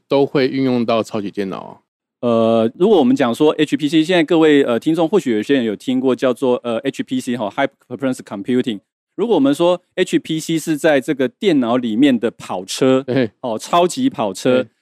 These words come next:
Speaker 2: 那超级电脑就是在H P C里面的这个，呃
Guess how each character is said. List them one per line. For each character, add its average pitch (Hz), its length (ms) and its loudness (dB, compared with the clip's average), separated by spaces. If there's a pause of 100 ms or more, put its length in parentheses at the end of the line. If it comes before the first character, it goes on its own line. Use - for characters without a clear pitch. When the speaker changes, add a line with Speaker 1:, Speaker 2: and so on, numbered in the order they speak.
Speaker 2:
那 175 200 0
超 208 340 0
级 147 240 2
电 160 260 2
脑 110 140 -2
就 139 160 0
是 139 240 0
在 131 440 0
H 156 240 0
P 143 200 -2
C 139 200 0
里 107 180 -4
面 131 220 2
的 98 180 -6 (100)
这 127 120 -8
个， 107 240 -4
呃 107 160 -4